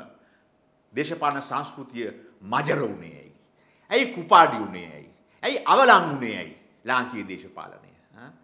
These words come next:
නිකම් වල් බිහි වුණේ ඇයි මේ දේශපාලන සංස්කෘතිය? ඒකට බලපෑ ප්‍රධාන හේතු ගොඩේ තිබෙන හේතුවක් තමයි අපි හදලා තියෙන්නේ මේ රටේ සිටිසන්ස්ලා නෙමෙයි.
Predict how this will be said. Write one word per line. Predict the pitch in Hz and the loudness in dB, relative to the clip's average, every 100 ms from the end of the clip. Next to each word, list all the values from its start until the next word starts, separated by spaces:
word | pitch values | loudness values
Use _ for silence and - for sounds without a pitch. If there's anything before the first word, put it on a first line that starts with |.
| _ _ _ _ 120 | _ _ _ _ 0
නිකම් | 127 175 110 | 4 4 4
වල් | 135 254 | 4 4
බිහි | 277 240 | 4 4
වුණේ | 247 226 202 | 4 4 4
ඇයි | 180 143 110 | 2 0 -4
මේ | 139 | -8
දේශපාලන | 139 151 156 143 131 | -6 -8 -4 -4 -4
සංස්කෘතිය? | 123 123 123 101 85 80 - _ _ _ _ _ _ - | -6 -8 -8 -16 -20 -20 -20 _ _ _ _ _ _ -2
ඒකට | 135 - 151 139 139 147 123 92 - - _ _ _ | -2 0 -2 0 0 2 0 -4 -14 -20 _ _ _
බලපෑ | 95 139 143 151 135 | 0 0 2 0 -2
ප්‍රධාන | 123 127 143 143 | -2 -2 -2 -4
හේතු | 127 139 147 143 143 - - _ | -4 -6 -6 -8 -12 -14 -20 _
ගොඩේ | 101 143 175 185 | -6 2 6 6
තිබෙන | 180 160 180 175 147 | 4 0 2 2 -2
හේතුවක් | 131 175 185 170 160 | -2 -2 0 0 0
තමයි | 156 160 151 131 - - - | -2 0 0 -4 -14 -20 -8
අපි | 139 262 | -6 -2
හදලා | 214 156 208 | -2 4 6
තියෙන්නේ | 240 262 269 254 | 4 2 -4 -4
මේ | 185 202 | -6 -4
රටේ | 240 254 220 165 - - - | -4 -2 -4 -4 -10 -20 -20
සිටිසන්ස්ලා | - 180 262 247 269 - 220 | -14 -8 -6 0 0 0 -4
නෙමෙයි. | 175 170 131 107 - | -4 -6 -10 -12 -20